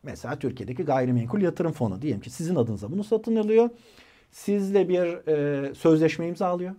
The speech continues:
Gayrimenkul satış vaadi sözleşmesi. Siz diyelim ki biraz peşinat verdiniz. Yüzde beş, on neyse. Konutun yüzde doksanı kaldı. Her yıl konutun yüzde üçü, beşi kadar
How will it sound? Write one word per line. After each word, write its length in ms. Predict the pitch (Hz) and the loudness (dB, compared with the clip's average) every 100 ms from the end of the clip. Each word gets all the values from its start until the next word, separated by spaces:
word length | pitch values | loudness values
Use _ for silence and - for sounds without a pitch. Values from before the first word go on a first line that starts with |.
| _ | _
Gayrimenkul 440 | 117 113 113 107 | -6 -4 -6 -8
satış 320 | - - - 113 | -12 -18 -16 -16
vaadi 220 | 90 82 | -16 -16
sözleşmesi. 680 | 107 98 - - - - 349 _ - - _ | -18 -16 -16 -16 -12 -12 -12 _ -20 -20 _
Siz 300 | - 285 233 | -2 0 2
diyelim 300 | 254 240 240 | 6 8 8
ki 280 | 226 240 240 | 4 2 4
biraz 280 | 214 220 208 | 4 6 6
peşinat 400 | 202 190 196 185 | 0 0 0 2
verdiniz. 680 | 143 117 107 131 202 - - _ _ - | 4 4 2 -4 -4 -10 -20 _ _ -4
Yüzde 380 | 127 107 104 | -2 -2 -4
beş, 280 | 113 104 - | -4 -6 -8
on 200 | 117 208 - | -8 -8 -8
neyse. 420 | 160 151 120 247 359 - - - - _ _ | -8 -6 -4 -4 -4 -12 -20 -20 -20 _ _
Konutun 360 | 262 214 - 269 | 6 6 6 4
yüzde 400 | 214 208 226 202 | 4 8 8 10
doksanı 400 | 160 - 240 302 | 6 4 0 6
kaldı. 420 | 180 151 117 104 - _ - _ | 8 8 6 -2 -8 _ -20 _
Her 400 | - - 254 349 | -16 4 6 8
yıl 320 | 359 240 220 - - _ _ _ _ | 8 8 6 0 -14 _ _ _ _
konutun 580 | - 269 196 - 196 - _ _ _ _ _ _ - | 0 2 2 0 -6 -8 _ _ _ _ _ _ 0
yüzde 400 | 226 226 190 185 | 4 4 4 0
üçü, 440 | - - 135 123 | 0 -2 -2 2
beşi 300 | 165 170 143 | 0 0 -6
kadar 600 | 123 107 120 - - - | -8 -8 -10 -14 -18 -20